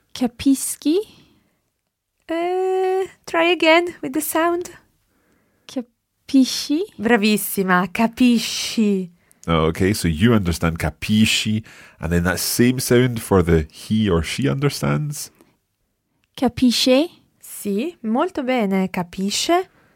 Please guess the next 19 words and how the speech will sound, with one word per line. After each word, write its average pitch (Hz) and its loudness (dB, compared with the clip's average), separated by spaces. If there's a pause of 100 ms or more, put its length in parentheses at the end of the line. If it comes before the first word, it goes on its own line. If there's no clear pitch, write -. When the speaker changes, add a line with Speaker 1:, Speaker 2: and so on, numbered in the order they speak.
(180)
Speaker 3:
Now, 69 0
the 76 2
noi 92 4
form, 104 4
the 85 4
we 104 2
form, 110 2
something 90 -2
different 87 0
here. 60 0 (280)
How 76 0
do 82 -2
you 82 0
say 85 -2
"we 87 -2
understand"? 71 -4 (800)
Speaker 1:
Capiamo. 247 0 (280)
Speaker 2:
Sì, 208 -4 (240)
capiamo. 185 0